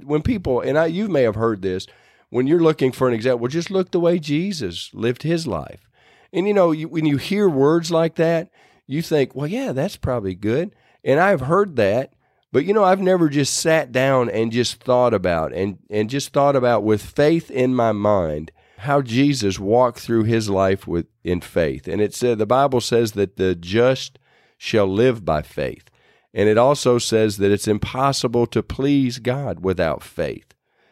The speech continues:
And so faith is a big deal, and we've talked about before that God is not mad at you or I. God put all the punishment on Jesus, so God's not here looking to, he's not up in heaven with his arms folded and we're with a big old poker stick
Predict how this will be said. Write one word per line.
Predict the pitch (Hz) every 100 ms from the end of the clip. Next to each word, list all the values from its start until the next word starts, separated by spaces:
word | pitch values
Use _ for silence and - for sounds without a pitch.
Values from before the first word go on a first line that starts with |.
| _ _ _
And | 104 113
so | 143 127
faith | - 165 202 175
is | 131
a | 120 110
big | 127 131 104
deal, | 120 131 117
and | 92 107
we've | 135 175
talked | 170 143 139
about | 127 123 117
before | 107 - 143 127
that | 98 92
God | 127 175 170
is | 123
not | 123 98
mad | 92 104 113 131
at | 131 -
you | 135
or | 123
I. | 120 127 123 135 -
God | 107 131 151
put | - -
all | 107 127
the | 143
punishment | - 139 143 - 135 131
on | 127 131
Jesus, | 127 127 127 131 131 - _ -
so | - 104
God's | 110 135 139
not | 135 127 104
here | 127 123 113 - _ _ -
looking | 127 - 117
to, | 110 98
he's | 92 131
not | 151 147
up | 143 135
in | 120
heaven | 127 131 123
with | 113 101
his | 95
arms | 120 131 127
folded | - 113 113 113
and | 104 101
we're | 113
with | 113 113
a |
big | 95 120 123
old | 120 110
poker | 127 127 127
stick | 101 - 113 113 -